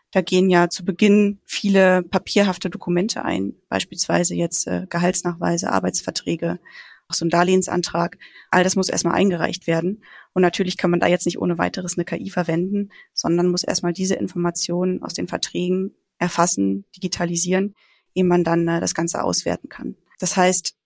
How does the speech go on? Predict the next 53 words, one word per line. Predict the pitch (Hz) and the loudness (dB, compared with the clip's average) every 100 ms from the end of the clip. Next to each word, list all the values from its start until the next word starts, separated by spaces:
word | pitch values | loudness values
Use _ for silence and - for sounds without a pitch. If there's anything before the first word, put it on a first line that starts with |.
| _ _ | _ _
das | 196 185 | 0 2
ist | - | 2
jetzt | - | 4
mal | 190 | 4
ein | 185 | 4
Beispiel | 170 190 196 | 2 0 0
für | 185 | 0
einen | - 196 | 2 2
Prozess, | 202 196 196 190 - - | 0 0 2 4 2 0
bei | - 185 | 0 2
dem | 180 185 180 180 180 _ _ _ - | 4 4 4 2 -4 _ _ _ -2
K | 196 175 | 0 0
I | 196 208 | 2 4
jetzt | 190 180 | 4 2
nicht | 180 - | 0 0
ohne | 190 180 | 2 2
weiteres | 190 233 226 | 0 0 -2
verwendet | 202 190 196 196 | 0 0 0 0
werden | 185 185 | 0 0
kann, | 180 190 196 - _ _ _ | -2 -2 -4 -6 _ _ _
gibt | - - | -8 -2
aber | - 175 | -2 2
daneben | 175 175 190 | 2 4 2
noch | 185 | 0
viele | - 180 | -2 -2
andere | 170 190 208 | 0 0 -4
Prozesse. | 202 208 196 196 208 202 - - - - _ _ - | -6 -6 -2 -2 -2 -4 -12 -20 -20 -20 _ _ -2
Und | 175 | 2
auch | 180 180 - | 2 2 -2
jetzt | - 190 - - | -2 0 0 0
rückblickend | 247 - 214 196 | 0 0 0 2
auf | 196 | 0
die | 190 | 0
Punkte, | - 202 202 190 185 | 0 0 2 2 2
die, | 185 175 185 - | 0 -4 -4 -4
die | - 175 | -6 -2
Simon | 180 202 190 | 2 2 2
gemacht | 175 175 - | 0 -2 -4
hat | 175 | -6
mit | 180 | -4
der | 180 | -4
Regulatorik, | 180 175 190 185 - 180 190 - - - _ - | -4 -2 -2 -2 -4 -6 -6 -10 -20 -20 _ -12
mit | 185 | -2
den | 180 185 | 0 2
hohen | 180 185 | 0 0
Datenschutzstandards, | 175 - 190 - 180 - 175 170 170 - - | 0 -2 -2 -6 -4 -2 0 0 -2 -4 -2
ja, | 170 175 | 0 2
das, | 180 - | 2 -2
das | - - | -2 0
sind | 190 | 0
Probleme | 190 170 - 170 208 214 | -2 -8 -4 0 0 0
sicherlich | 208 214 208 214 | -2 -2 -2 -2
oder | 208 - | -6 -10